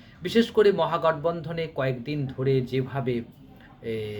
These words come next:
সিট শেয়ারিং নিয়ে, অর্থাৎ আসন সমঝোতা নিয়ে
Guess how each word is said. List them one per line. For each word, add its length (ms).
সিট 400
শেয়ারিং 480
নিয়ে, 260
অর্থাৎ 320
আসন 360
সমঝোতা 560
নিয়ে 220